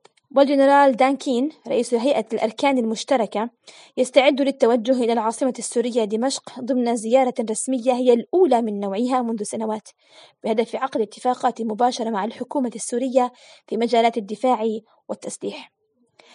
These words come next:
فهل نتفق مع عدونا على كيفية تسليح بلادنا والدفاع عنها؟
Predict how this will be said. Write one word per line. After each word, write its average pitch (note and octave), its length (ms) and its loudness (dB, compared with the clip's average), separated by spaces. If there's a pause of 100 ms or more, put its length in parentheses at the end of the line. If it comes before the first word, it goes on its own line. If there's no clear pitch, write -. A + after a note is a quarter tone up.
فهل G#4+ 260 6
نتفق F#4 380 2
مع D4+ 380 4
عدونا A#3 460 0
على C#4+ 200 0
كيفية D4+ 500 0
تسليح B3+ 600 -2
بلادنا B3 540 2
والدفاع C4+ 560 2
عنها؟ C4+ 280 -2